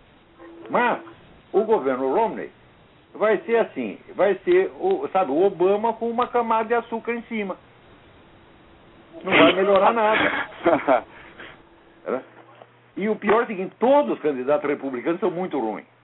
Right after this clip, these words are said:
Speaker 1: O menos ruim é o Gingrich, que é um cara que tem experiência, tem, tem alguma consistência. É,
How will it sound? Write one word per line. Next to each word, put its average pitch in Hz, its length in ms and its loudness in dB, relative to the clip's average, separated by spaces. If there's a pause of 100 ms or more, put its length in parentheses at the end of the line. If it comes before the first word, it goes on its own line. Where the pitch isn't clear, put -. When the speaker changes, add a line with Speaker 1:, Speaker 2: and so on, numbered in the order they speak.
(540)
Speaker 1:
O 196 100 0
menos 196 520 2
ruim 139 420 -2
é 120 60 -2
o 151 140 0
Gingrich, 127 380 -4
que 135 80 -2
é - 20 2
um 139 80 -2
cara 95 200 2
que - 100 -12
tem 95 120 -6
experiência, 156 520 -4
tem, 104 220 -4 (400)
tem 165 100 6
alguma 143 480 0
consistência. 147 720 -6 (1200)
É, 92 680 0